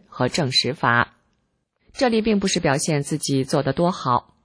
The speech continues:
而是真正体悟到师尊和法的伟大。师尊给我们的法宝太多太多，在这个特殊时期不精进，真的愧对师尊的苦心救度。为了不断加强自己的正念，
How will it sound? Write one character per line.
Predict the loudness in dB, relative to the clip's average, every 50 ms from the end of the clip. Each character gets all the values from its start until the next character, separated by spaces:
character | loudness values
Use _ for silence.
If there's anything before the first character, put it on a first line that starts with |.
| _ _ _ _
而 | -2 0 0
是 | 0 0 0 0 0
真 | 0 -2 -2
正 | 0 0 0 0 -2
体 | -2 -4 -2
悟 | 0 0 0 0
到 | 2 2 2 2 2
师 | 2 0 0 -2 -2
尊 | 0 0 0 0 0 -4
和 | -8 -4 0 0 0
法 | 0 0 -2 -2 0 0 0
的 | 0 0
伟 | 2 0 0 0
大。 | 0 0 0 0 -2 _ _ _ _ _ _ _ _ _ _ _ _ _ _
师 | -6 -2 0 0 2
尊 | 2 0 0 2
给 | 2 2 2
我 | 2 2
们 | 0 0
的 | -2 -2
法 | -2 -2 -2 -4 -2
宝 | 0 0 0 0 0 -4 _
太 | -4 -2 -2 0
多 | 0 0 0 -2
太 | -2 -2 -2 -4 -2
多， | 0 2 0 0 0 -4 _ _ _ _ _ _ _ _ _ _ _ _
在 | -2 -2 0
这 | 0 2
个 | 0 0 0
特 | 0 0 0
殊 | 0 2 0 0
时 | 0 0 -2 -2
期 | -2 -2 -2 -2 -2
不 | 0 0 -2
精 | 0 0 0 -2 0
进， | 0 0 0 -2 -2 -4 _ _ _ _
真 | 0 2 2 2 2
的 | 2 0 0 0 -4 -4
愧 | -2 0 0 0
对 | 2 0 0 2
师 | 2 0 0 0 -2
尊 | -2 -2 -2 -2
的 | -2 -4
苦 | -4 -4 -4 -4 -2
心 | -2 -2 -2 -2
救 | -2 0 2 2 0 0
度。 | 0 0 0 0 -2 _ _ _ _ _ _ _ _ _ _ _ _ _ _ _ _ _ 0
为 | 2 2
了 | 2
不 | 2 2
断 | 2 2 0 2
加 | 2 0 0
强 | 0 0 -2 -2 -2 -2
自 | -2 -2 -2
己 | -2 -2
的 | -2 -2 0
正 | 0 0 0 0 2
念， | 2 2 0